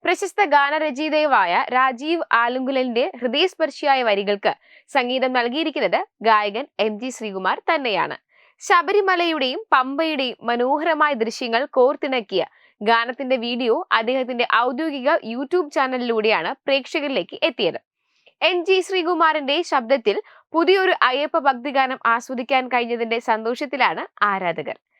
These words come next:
ഭക്തിസാന്ദ്രമായ അയ്യപ്പ ഗാനമാണെന്നാണ് ആരാധകർ അഭിപ്രായപ്പെടുന്നത്. "മനോഹരം, ആദ്യ വരി കേൾക്കുമ്പോൾ തന്നെ കണ്ണു നിറയുന്നു. മനോഹരമായ വരികൾ. കുറെ കാലത്തിന് ശേഷം അടിപൊളി അയ്യപ്പ ഗാനം കേട്ടു" എന്നിങ്ങനെ പോകുന്നു കമന്റുകൾ.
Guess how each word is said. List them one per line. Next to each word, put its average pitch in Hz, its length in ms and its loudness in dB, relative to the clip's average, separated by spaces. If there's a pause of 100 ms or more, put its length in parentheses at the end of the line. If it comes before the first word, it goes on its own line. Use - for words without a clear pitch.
(360)
ഭക്തിസാന്ദ്രമായ 269 1000 0
അയ്യപ്പ 247 340 0
ഗാനമാണെന്നാണ് 247 840 0 (120)
ആരാധകർ 214 560 0
അഭിപ്രായപ്പെടുന്നത്. 185 800 -2 (1500)
"മനോഹരം, 349 680 2 (140)
ആദ്യ 285 400 2
വരി 302 280 0
കേൾക്കുമ്പോൾ 277 540 0
തന്നെ 247 160 2
കണ്ണു 247 380 0
നിറയുന്നു. 240 600 0
മനോഹരമായ 269 640 0
വരികൾ. 220 360 0 (280)
കുറെ 294 360 0
കാലത്തിന് 262 340 0
ശേഷം 254 380 -6
അടിപൊളി 262 520 0
അയ്യപ്പ 233 420 0
ഗാനം 226 340 0
കേട്ടു" 208 400 -4
എന്നിങ്ങനെ 220 380 -2 (140)
പോകുന്നു 208 360 0 (140)
കമന്റുകൾ. 196 440 -2